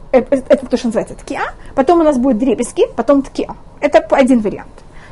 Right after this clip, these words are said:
Другой вариант, что т-, труа — это же сломанный голос, не переломанный.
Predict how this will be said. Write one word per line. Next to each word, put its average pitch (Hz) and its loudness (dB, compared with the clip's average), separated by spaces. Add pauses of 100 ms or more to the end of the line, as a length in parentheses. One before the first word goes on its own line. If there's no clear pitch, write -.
Другой 269 4
вариант, 415 0
что - -8
т-, - -10 (200)
труа — 240 -2
это 247 -2
же 262 -2
сломанный 294 2
голос, - -14
не 285 0
переломанный. 254 0